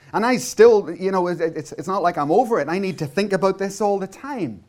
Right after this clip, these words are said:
But a person who has overbalanced themselves on truth, you can be a very ugly person. You can be a very destructive person as a believer. You can be a very dangerous person.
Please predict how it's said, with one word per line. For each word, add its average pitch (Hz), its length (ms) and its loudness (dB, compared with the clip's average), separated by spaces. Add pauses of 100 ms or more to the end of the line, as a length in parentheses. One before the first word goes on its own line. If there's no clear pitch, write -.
(440)
But 240 120 6
a 247 40 6
person 311 460 4
who 247 160 2
has 202 380 -2 (720)
overbalanced 233 760 6
themselves 170 460 -2
on 156 160 -4
truth, 180 640 -6 (300)
you 240 160 0
can 330 160 2
be 262 140 4
a 208 40 2
very 180 260 0
ugly 135 300 -4
person. 143 460 -10 (1500)
You 226 100 0
can 262 100 2
be 269 120 4
a 247 40 6
very 220 420 2 (100)
destructive - 760 -2
person 160 380 -10 (920)
as 185 200 0
a 214 40 4
believer. 220 460 -2 (640)
You 220 160 0
can 254 140 0
be 240 120 2
a 226 60 8
very 220 480 0 (320)
dangerous 208 840 2 (100)
person. 117 480 -6